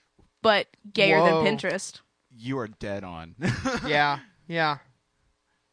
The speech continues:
Speaker 3: There is, there's something, like, unnervingly heterosexual about Instagram.
Speaker 2: Yeah. I would agree.
Speaker 1: I
Speaker 2: What
Speaker 1: don't,
Speaker 2: else?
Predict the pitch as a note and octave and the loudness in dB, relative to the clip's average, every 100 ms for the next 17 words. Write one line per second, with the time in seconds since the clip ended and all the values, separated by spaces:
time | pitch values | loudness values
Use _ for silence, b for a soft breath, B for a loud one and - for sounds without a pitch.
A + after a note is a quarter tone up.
0 | _ _ _ _ _ - A2+ G#2+ G#2 F#2 | _ _ _ _ _ -16 -12 -10 -12 -14
1 | - - _ _ _ _ - C3 - F#3 | -18 -20 _ _ _ _ -14 -10 -8 -8
2 | F3+ F#3+ D#3+ B2+ A2 - _ _ _ _ | -8 -10 -10 -10 -10 -12 _ _ _ _
3 | B2+ B2 A2+ A2 G#2+ G#2+ G2 F#2+ F#2 E2+ | -10 -10 -8 -8 -8 -10 -10 -10 -10 -14
4 | _ _ _ _ _ - G2+ F#2+ F#2+ - | _ _ _ _ _ -14 -12 -10 -12 -12
5 | E2+ - F#2 E2+ E2+ F#2 F2+ - _ E2 | -12 -14 -14 -14 -16 -18 -18 -20 _ -20
6 | G2 G#2+ D#3+ D3+ C3+ - _ _ _ _ | -20 -16 -6 -6 -6 -10 _ _ _ _
7 | _ _ b b b b - E3 D#3+ D#3 | _ _ b b b b -8 -6 -6 -8
8 | D3 C#3+ _ _ _ _ _ _ _ _ | -10 -12 _ _ _ _ _ _ _ _
9 | _ _ _ - F#3+ D#3+ D#3 - | _ _ _ -4 -2 -2 -6 -12